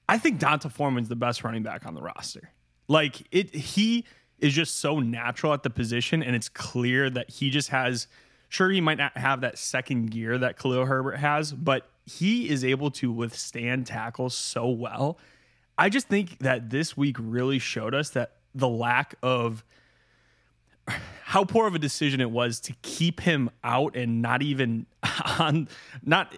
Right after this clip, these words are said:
not, he was on the roster, but not active on game days to this point. He just seems so natural there. And I,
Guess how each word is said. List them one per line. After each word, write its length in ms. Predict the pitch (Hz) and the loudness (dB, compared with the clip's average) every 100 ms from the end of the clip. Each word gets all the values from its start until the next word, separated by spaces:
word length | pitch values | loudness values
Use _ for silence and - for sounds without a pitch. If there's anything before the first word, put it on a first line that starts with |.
| 180 | 2
not, 180 | 214 165 | 2 2
he 100 | 208 | 0
was 140 | 220 | 2
on 140 | 240 | 2
the 60 | 185 | 2
roster, 400 | 135 143 139 131 | 2 2 0 -2
but 140 | 117 117 | 0 2
not 260 | 123 131 - | 4 2 0
active 420 | 127 123 - 151 | -4 -4 -2 0
on 200 | 127 120 | 0 0
game 260 | 117 117 147 | -2 -2 0
days 340 | 180 196 190 - _ | 2 2 0 -10 _
to 200 | - 170 | 0 2
this 180 | 143 - | 2 -2
point. 360 | - 165 127 | 0 0 0
He 140 | - 147 | -2 0
just 280 | 160 175 - | 2 0 -2
seems 260 | 180 165 | -2 -2
so 340 | - - 135 131 | -4 -2 0 2
natural 420 | 127 123 - 123 | 2 0 -4 -6
there. 160 | 120 - - _ | -8 -10 -20 _
And 100 | 170 | 2
I, 160 | 190 | 2